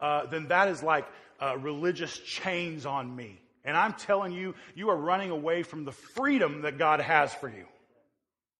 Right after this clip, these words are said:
You're running away from the freedom that he has for you.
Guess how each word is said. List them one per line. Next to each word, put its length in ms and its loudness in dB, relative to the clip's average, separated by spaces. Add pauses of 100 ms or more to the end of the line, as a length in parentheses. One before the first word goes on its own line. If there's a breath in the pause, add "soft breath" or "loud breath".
(560)
You're 140 -6
running 260 0
away 140 0
from 160 -12
the 80 -10
freedom 600 -2
that 140 -12
he 140 -12
has 340 -2
for 180 -10
you. 160 -14